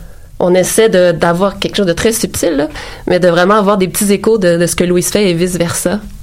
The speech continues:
dans, dans nos mouvements, en fait, pour qu'il y ait justement cette, ce lien-là qui unit ces trois femmes-là, parce que dans le show, on ne se regarde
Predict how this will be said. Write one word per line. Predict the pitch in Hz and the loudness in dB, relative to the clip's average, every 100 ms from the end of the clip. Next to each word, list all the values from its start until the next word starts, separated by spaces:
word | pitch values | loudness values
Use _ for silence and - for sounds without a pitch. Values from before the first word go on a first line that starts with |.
| - | -4
dans, | 170 170 | 0 2
dans | 165 | 2
nos | 170 | 0
mouvements, | 175 165 170 | 0 0 -2
en | 170 | -2
fait, | 170 185 | -2 -2
pour | - 165 | -4 -2
qu'il | 170 | -2
y | |
ait | |
justement | 170 - 175 175 | -2 -2 0 -2
cette, | - 165 - | -2 -4 -2
ce | 175 | 0
lien-là | 175 175 185 | 2 0 0
qui | 202 190 | 0 -2
unit | 196 | 0
ces | 196 | -2
trois | 180 180 | -2 -2
femmes-là, | 180 175 180 277 | 0 0 0 0
parce | 185 - | -2 0
que | 190 | 0
dans | 180 | 0
le | |
show, | 170 - | 0 0
on | 254 170 | 0 0
ne | 165 | 0
se | 160 | 0
regarde | 165 160 180 220 | 0 0 0 -2